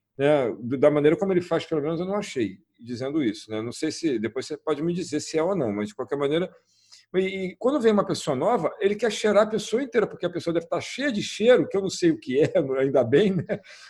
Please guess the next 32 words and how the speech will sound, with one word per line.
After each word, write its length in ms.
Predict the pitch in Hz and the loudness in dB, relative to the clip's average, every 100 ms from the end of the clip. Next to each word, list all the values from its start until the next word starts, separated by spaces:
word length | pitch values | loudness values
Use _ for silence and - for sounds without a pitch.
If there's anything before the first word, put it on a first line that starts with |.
| _ | _
Mas 180 | 170 165 | 2 4
a 60 | 185 | 2
pessoa 300 | 180 185 185 | 0 0 -2
deve 180 | 185 | -2
tá 100 | 185 | 0
um, 100 | 185 180 - 175 | 0 0 -8 -6
deve 140 | 185 | -4
ser 120 | - | -2
um 120 | 214 - | -2 4
parque 360 | 220 247 233 | 4 4 0
de 60 | 208 | -6
diversões 640 | 196 196 156 - 180 180 | 2 2 2 -4 -4 0
de 80 | 208 | 2
odores 380 | 175 180 175 - | 4 2 0 -4
pro 180 | 190 | -6
animal. 420 | 202 233 127 120 - _ _ - | -4 0 0 0 -4 _ _ -8
É, 60 | 139 | -2
tanto 320 | 233 254 226 | 0 2 2
é 60 | |
que 80 | 214 | 4
eles 140 | 208 - | 0 2
são 120 | 202 | 0
capazes, 400 | 190 180 160 143 | 0 4 2 2
inclusive 320 | 160 147 160 | -2 -2 -2
você 180 | 147 135 | -6 -8
fala 200 | 135 156 | 0 0
isso 140 | 147 | 0
no 60 | 151 | -6
seu 180 | - 135 | -4 0
livro, 220 | 165 151 | 2 2
e 60 | |
eu, 80 | 147 | 0